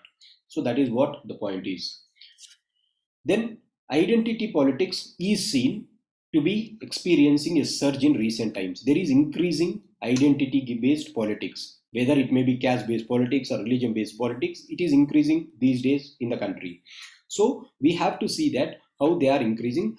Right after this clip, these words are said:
It is not only the phenomena of Indian politics, but it is also the phenomena of the global politics. Even in the developed countries, we see this identity politics.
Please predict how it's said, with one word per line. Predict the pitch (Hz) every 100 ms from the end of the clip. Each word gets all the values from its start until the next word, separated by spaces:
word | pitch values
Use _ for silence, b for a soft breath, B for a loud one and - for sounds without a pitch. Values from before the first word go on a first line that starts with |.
| B
It | 139
is | 220 175
not | 147 185
only | 190 208
the | 175
phenomena | 135 135 160 160
of | 156 -
Indian | 113 139 139 139
politics, | 131 127 - - - _
but | 123 127
it | 123
is | 123
also | 117 117 160 196 - _
the | 117
phenomena | 113 117 120 117 110
of | -
the | 156 110
global | 113 113 107
politics. | 101 95 92 - - 127
Even | 139 147
in | 120
the |
developed | 110 113 156 151 147
countries, | 143 165 214 - _ _
we | 117
see | 123 151 202 - - -
this | 147 - - 113
identity | 117 113 110 110 110
politics. | 95 95 98 - -